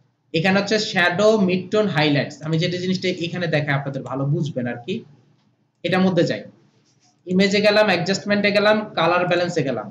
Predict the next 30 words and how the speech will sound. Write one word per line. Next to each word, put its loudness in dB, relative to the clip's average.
এখানে 2
খেয়াল 0
করে 4
দেখেন 2
magenta 4
color, 0
এই 2
ইমেজটার 2
মধ্যে 2
magenta 4
color 2
আছে -2
না? 0
আপনি -2
যদি -2
ম্যাজেন্ডা 0
কালারের 0
জায়গায় 0
যদি -4
আপনি -2
আস্তে -6
আস্তে -8
blue 0
করে 0
দিতে -8
চান, 0
green 0
করে 2
দিতে -4
চান, -2